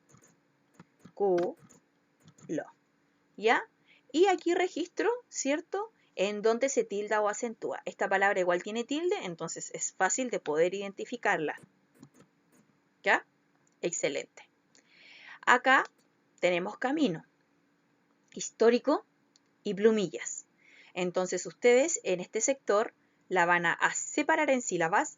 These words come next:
y acá en el recuadro naranjo van a escribir la sílaba en donde se acentúa o se tilda. Bueno, luego de terminar <clears throat> el inicio de la clase,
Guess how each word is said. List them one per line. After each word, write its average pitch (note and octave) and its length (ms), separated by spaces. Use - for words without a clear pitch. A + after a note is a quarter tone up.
y G3 160
acá A#3+ 460
en F#3+ 160
el F#3 100
recuadro E3+ 420
naranjo D4+ 540
van F3 160
a - 20
escribir F3 420
la E3 140
sílaba B3 480
en F3+ 140
donde F3 280
se A#3 200
acentúa D4 600
o A3+ 140
se A#3+ 140
tilda. - 400
Bueno, C4 240
luego D4 400
de C#4 100
terminar G3+ 560
<clears throat> A3+ 300
el G3+ 180
inicio F#3 520
de G3 100
la D4 120
clase, C#4 560